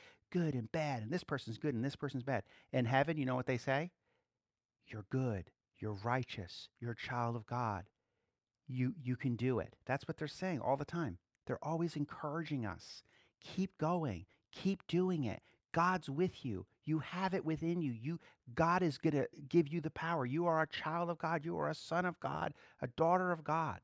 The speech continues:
You see, that's what they're saying from heaven. Now, here, we judge each other <laughs> because,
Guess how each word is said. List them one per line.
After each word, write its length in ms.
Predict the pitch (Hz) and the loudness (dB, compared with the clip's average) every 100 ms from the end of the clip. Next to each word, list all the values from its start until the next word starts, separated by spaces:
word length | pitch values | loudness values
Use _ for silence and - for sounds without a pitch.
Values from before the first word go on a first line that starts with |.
| _ _ _ - | _ _ _ -10
You 80 | |
see, 300 | 117 123 135 - | -6 -2 -2 -2
that's 300 | 147 175 - | -4 -4 -2
what 120 | 185 | -2
they're 100 | - | 0
saying 320 | 139 - 175 151 | -2 2 2 2
from 160 | 131 | 0
heaven. 340 | 156 190 - - _ _ _ _ _ | 0 0 0 -12 _ _ _ _ _
Now, 300 | 139 120 92 - _ _ _ | 4 4 4 -2 _ _ _
here, 540 | - 254 294 90 131 175 _ _ _ _ _ _ _ - | -4 2 2 2 0 -4 _ _ _ _ _ _ _ -2
we 120 | 123 | 0
judge 240 | 110 95 | 2 0
each 140 | 87 85 | -6 -12
other 220 | - - _ - - 784 880 - - - | -12 -16 _ -10 -8 -8 -10 -12 -4 4
<laughs> 720 | - - - - - 226 226 | 4 4 -4 -4 -4 0 2
because, 320 | 147 139 107 | 6 6 6